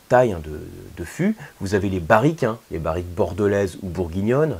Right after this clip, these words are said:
qui font deux cent vingt-cinq litres ou deux cent vingt-huit litres. Et puis vous avez ensuite des fûts qui sont beaucoup plus gros. Vous avez par exemple la notion de foudre. Donc là, le foudre, hein, ce qu'on appelle le foudre, là c'est un gros contenant, ça fait plusieurs tonneaux, ça, ça peut être autour de mille litres.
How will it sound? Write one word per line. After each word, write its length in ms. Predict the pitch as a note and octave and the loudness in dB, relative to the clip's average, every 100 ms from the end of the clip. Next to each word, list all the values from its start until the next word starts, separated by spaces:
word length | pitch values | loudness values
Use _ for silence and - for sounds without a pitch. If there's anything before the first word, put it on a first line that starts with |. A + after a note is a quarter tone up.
| D#2+ | -10
qui 80 | |
font 100 | - | -14
deux 200 | E2 E2 | -10 -8
cent 160 | F#2 G2 | -6 -6
vingt-cinq 400 | F#2 F2+ F#2 - | -6 -6 -8 -8
litres 200 | G2+ - | -8 -8
ou 60 | F#2 | -10
deux 160 | E2 | -10
cent 140 | E2 F2+ | -10 -8
vingt-huit 320 | E2 - F#2 | -10 -8 -4
litres. 400 | C3+ F#3+ - D2+ - - - - | -4 -2 -4 -6 -8 -18 -18 -2
Et 140 | C3+ B2 | 2 2
puis 180 | - | 4
vous 200 | G3+ C3+ | 2 6
avez 180 | A#2 D3 | 6 6
ensuite 540 | D#3 - F3 F#3 A2+ F#2+ | 4 2 -2 -4 -4 -2
des 100 | A2 | -2
fûts 180 | - | -2
qui 80 | D#3+ | -8
sont 160 | - A2 | -4 -2
beaucoup 300 | G2+ A#2 D#3 | -2 -2 -4
plus 260 | - A#2+ | -4 -6
gros. 300 | G#2+ F#2+ F#2 - - - - - | -4 -2 -4 -6 -16 -20 -18 -10
Vous 220 | A2 G2+ | -4 2
avez 120 | A2+ | 4
par 180 | A#2 F#2 | 4 0
exemple 340 | F2 A#2 B2 | 0 -2 -2
la 60 | F#2 | -2
notion 320 | F#2 - B2+ | -2 -2 -2
de 100 | G2+ | -2
foudre. 500 | F2 - G2+ D#2+ C#2+ - - - | -2 -4 -2 -2 -6 -12 -20 -4
Donc 160 | G#2 A#2+ | -2 4
là, 220 | B2 - | 4 2
le 160 | G2 G#2 | 0 -2
foudre, 380 | F#2+ - D#3 A2 | -2 -2 0 0
hein, 60 | |
ce 80 | G2 | 0
qu'on 60 | F2+ | -4
appelle 200 | E2 F#2 | -2 -2
le 100 | F#2 | -2
foudre, 300 | - C3 A2 | -2 -2 0
là 140 | F#2+ | -2
c'est 120 | - | -2
un 100 | C#2+ | -4
gros 260 | E2+ - B2+ | -4 2 2
contenant, 420 | A#2 G#2+ A2 C3 | 2 -2 2 2
ça 140 | C#3 E2 | 0 -8
fait 100 | E2 | -10
plusieurs 340 | - F#2+ - | -8 -6 -6
tonneaux, 340 | G#2 F#2+ G2+ | -4 -2 -2
ça, 180 | G#2 D#2 D2+ D2+ | -2 -6 -8 -10
ça 120 | D2 | -12
peut 120 | F2 | -10
être 100 | E2 | -10
autour 220 | E2 F#2 | -8 -6
de 80 | F2 | -6
mille 200 | E2 F2+ | -6 -2
litres. 380 | A2+ D3 F#2+ | -2 -2 -4